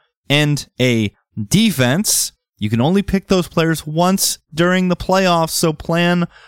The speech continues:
accordingly. Deadlines for the rosters are set each week before Sunday, one P M.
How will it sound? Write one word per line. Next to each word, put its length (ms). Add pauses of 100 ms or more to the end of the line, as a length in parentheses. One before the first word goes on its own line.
(140)
accordingly. 920 (440)
Deadlines 480
for 100
the 120
rosters 460
are 60
set 360
each 280
week 420 (560)
before 640 (640)
Sunday, 840 (200)
one 380
P 260
M. 380